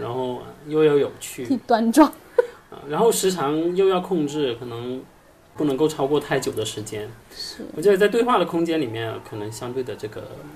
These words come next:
Speaker 1: 时间可以更长一点，大家听到这个播客会感觉很像在车里面听着电台的感觉。
Speaker 2: 啊，对，然后少了镜头的那个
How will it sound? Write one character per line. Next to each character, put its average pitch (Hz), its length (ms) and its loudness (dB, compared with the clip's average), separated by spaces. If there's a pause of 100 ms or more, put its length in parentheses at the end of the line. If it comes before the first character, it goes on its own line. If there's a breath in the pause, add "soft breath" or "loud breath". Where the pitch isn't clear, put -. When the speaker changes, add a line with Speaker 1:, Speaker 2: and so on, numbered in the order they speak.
Speaker 1:
时 - 160 -6
间 180 160 6
可 180 80 4
以 165 60 4
更 180 140 6
长 104 240 -4
一 127 100 -2
点， 127 120 -4
大 143 140 0
家 147 100 0
听 139 200 0
到 135 260 0 (320)
这 - 100 -8
个 - 80 -6
播 135 200 2
客 139 200 0
会 135 140 6
感 107 180 -2
觉 110 120 -2
很 117 120 -4
像 117 220 -4
在 117 260 -2 (600 loud breath)
车 - 180 4
里 160 80 8
面 123 320 2 (360 loud breath)
听 147 160 2
着 143 100 4
电 143 180 0
台 113 180 -2
的 123 80 -2
感 117 220 -8
觉。 - 420 -16
Speaker 2:
啊， 240 180 -4
对， 226 280 2 (240 loud breath)
然 269 100 2
后 269 80 8
少 175 240 2
了 156 160 -2
镜 233 320 -2
头 160 240 -4
的 185 120 0
那 196 120 -2
个 156 260 0